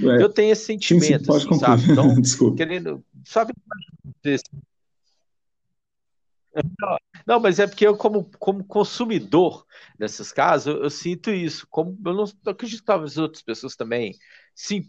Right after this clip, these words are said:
Speaker 2: às vezes não se importam, importam, incomodam, não, porque eu penso assim, pô, tem às vezes uma banda cover, eu nem curto tanto assim aquela banda que eles estão fazendo tributo, mas eu, só de estar ali no lugar, aquela experiência de estar ali,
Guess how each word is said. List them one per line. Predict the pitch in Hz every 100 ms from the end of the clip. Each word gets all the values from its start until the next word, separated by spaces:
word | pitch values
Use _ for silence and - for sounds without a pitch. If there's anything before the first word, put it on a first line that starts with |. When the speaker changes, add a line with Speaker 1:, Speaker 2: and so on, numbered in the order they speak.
| _ -
Speaker 2:
às | 135
vezes | 160 160
não | 196
se | 196 208
importam, | 180 - 170 214 214 170 185 175
importam, | 143 - 156 175 147 - 147
incomodam, | 143 147 127 123 139 135 135
não, | 147 202
porque | 190 269 247 - _ _ _ -
eu | 202
penso | 208 226 220
assim, | 180
pô, | - 208 175 147 147 - _ - -
tem | 220
às | 214 170
vezes | 180 190
uma | 202
banda | 175 196 190
cover, | 196 185
eu | 202
nem | 262 285
curto | - 220 185 - - -
tanto | - 156 147 117
assim | - 127
aquela | - 117 -
banda | 113 151 185 175 160 127 117
que |
eles | 120
estão | - 117
fazendo | 117 120 120
tributo, | 123 113 151 - _ _ - _
mas | 180 202
eu, | 220 196 - - 170
só | - 285
de | 302
estar | - 247
ali | 214
no | 190
lugar, | 185 143 127 127 147 139 117 101
aquela | - 190
experiência | 196 - 196 170 170 180 -
de |
estar | - 143
ali, | 127 131